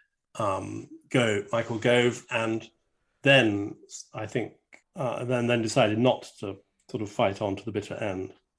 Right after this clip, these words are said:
and then amazingly became Foreign Secretary. So it was a real sort of roller coaster thing. Uh, but as Foreign Secretary, uh,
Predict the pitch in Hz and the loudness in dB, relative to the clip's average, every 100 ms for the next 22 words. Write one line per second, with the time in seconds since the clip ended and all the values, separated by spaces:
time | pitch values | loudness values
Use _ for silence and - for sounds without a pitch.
0 | - - - 127 120 131 135 127 131 135 | -20 -20 -4 0 4 6 6 4 0 -12
1 | - - 139 120 123 117 117 110 - 120 | -14 -8 -2 2 4 4 2 0 0 -2
2 | 107 123 117 - - - - - - _ | 0 0 0 -2 -8 -10 -12 -12 -18 _
3 | _ - - 131 127 127 139 135 160 175 | _ -6 4 6 8 8 6 6 8 8
4 | 131 113 107 120 113 139 127 104 - 107 | 8 6 0 -2 2 6 6 4 0 -4
5 | - 107 95 98 _ - 143 90 95 - | -4 -6 -6 -8 _ 4 4 4 -2 -8
6 | - _ _ _ - 123 120 139 131 165 | -12 _ _ _ 2 4 6 6 6 6
7 | 151 135 120 - - 113 | 6 6 2 -2 -4 -4